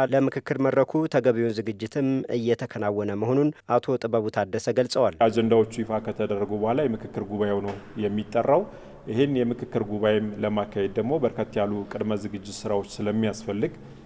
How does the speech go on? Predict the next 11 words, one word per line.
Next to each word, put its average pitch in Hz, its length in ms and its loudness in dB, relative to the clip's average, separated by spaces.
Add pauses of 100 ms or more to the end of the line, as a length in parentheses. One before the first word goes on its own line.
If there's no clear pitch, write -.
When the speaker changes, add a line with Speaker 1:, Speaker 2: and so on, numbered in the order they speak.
(200)
Speaker 2:
ከአራት 104 360 0
ሺህ 107 260 -4 (200)
አምስት 104 320 -6
መቶ 101 200 -6
አካባቢ 101 440 -2
የሚሆኑ 104 380 -4 (460)
ተሳታፊዎች 120 720 4
የሚገኙበት 104 800 -4
ለቀናት 113 540 0 (360)
የሚካሄድ 101 540 -2
ምክክር 107 360 -6